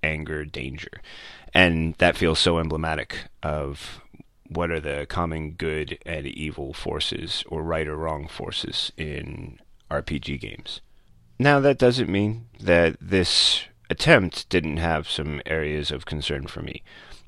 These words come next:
On the least favorite parts of the story, I actually struggled a lot with what I felt was a heavy-handed use of the dialogue. Some of it felt valuable, some of it was fun,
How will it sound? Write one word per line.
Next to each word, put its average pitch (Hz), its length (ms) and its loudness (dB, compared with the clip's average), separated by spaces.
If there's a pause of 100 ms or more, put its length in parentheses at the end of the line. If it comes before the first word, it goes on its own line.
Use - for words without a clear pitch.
On 101 120 6
the 98 80 6
least 107 220 6
favorite 117 320 6
parts 107 280 2
of 90 140 -2
the 85 440 2
story, 92 680 2
I 87 60 2
actually 135 360 4
struggled 107 320 2
a 87 180 4
lot 78 220 -2
with 80 160 -6
what 82 120 0
I 80 100 0
felt - 260 2
was 85 160 0
a 78 100 -2
heavy-handed 82 640 -2
use 71 280 -4
of 71 120 -6
the 71 80 -8
dialogue. 67 540 -6 (520)
Some 120 260 6
of 127 120 6
it 120 180 10
felt 87 440 6 (160)
valuable, 113 760 6
some 98 260 4
of 92 120 2
it 90 240 4
was - 220 0
fun, 98 500 4